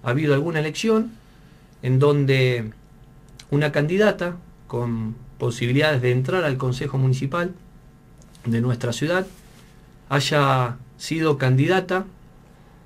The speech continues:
a presidenta comunal en San Vicente por el partido Frente para la Victoria en el año dos mil diecinueve, es decir que hace tres años y medio estaba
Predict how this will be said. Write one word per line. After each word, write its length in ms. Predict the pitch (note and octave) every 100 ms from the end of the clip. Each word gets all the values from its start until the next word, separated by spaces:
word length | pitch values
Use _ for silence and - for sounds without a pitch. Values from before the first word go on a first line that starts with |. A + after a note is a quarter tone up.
| - -
a 120 | A2+
presidenta 480 | B2+ A#2+ D3 C#3+ C3
comunal 300 | C3 C3+ C3+
en 80 | B2+
San 180 | B2
Vicente 500 | B2 B2 F#3 D3 D#3+ - - - - - -
por 140 | - A#2
el 80 | A2+
partido 640 | A#2 A#2 C3+ B2 A#2 A2
Frente 320 | A2 B2+ B2
para 160 | A#2+ A#2+
la 120 | A2+
Victoria 360 | A#2 B2+ D#3+ C3+
en 80 |
el 80 | B2
año 220 | C3+ C3+
dos 160 | A#2+ A2+
mil 140 | C#3+
diecinueve, 580 | B2+ A#2+ B2+ D#3+ B2+ C#3+ - - - - - - - -
es 120 | B2
decir 360 | A#2+ A#2 C3 C3
que 260 | C3 C3+ C#3 - - -
hace 240 | A#2 A2 B2
tres 260 | B2+ B2+
años 180 | C3+ C3+
y 40 | C3
medio 400 | C#3+ C#3+ C3 C3 -
estaba 580 | A#2 - B2 A#2+ A2+ G#2